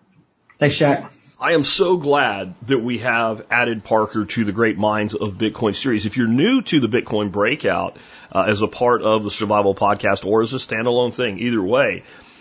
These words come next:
Speaker 2: it may interesting to you know that we do have some amazing interviews with some incredible minds of Bitcoin, the likes of, oh, I don't know. How about Guy Swan?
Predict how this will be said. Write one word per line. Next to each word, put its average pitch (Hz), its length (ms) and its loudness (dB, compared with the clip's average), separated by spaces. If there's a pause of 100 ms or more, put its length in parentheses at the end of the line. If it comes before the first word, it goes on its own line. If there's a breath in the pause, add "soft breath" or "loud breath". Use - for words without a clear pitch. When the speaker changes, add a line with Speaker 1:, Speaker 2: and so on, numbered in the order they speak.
(160 loud breath)
Speaker 2:
it 135 120 2
may 156 140 4
interesting 175 760 -2
to 127 80 -6
you 120 100 2
know 110 280 2
that 117 80 0
we 117 160 0
do 185 240 -2
have 151 240 0
some 131 200 -2
amazing 120 720 0
interviews 110 480 0
with 104 140 -6
some 107 160 -4
incredible 120 540 2
minds 101 360 0
of 95 140 -6
Bitcoin, 107 420 0
the 95 80 2
likes 104 400 0
of, 98 260 0 (400 loud breath)
oh, 147 520 2
I 113 220 2
don't 117 340 0
know. 120 360 0
How 165 140 -2
about 175 260 -2
Guy 120 280 0
Swan? 123 640 -2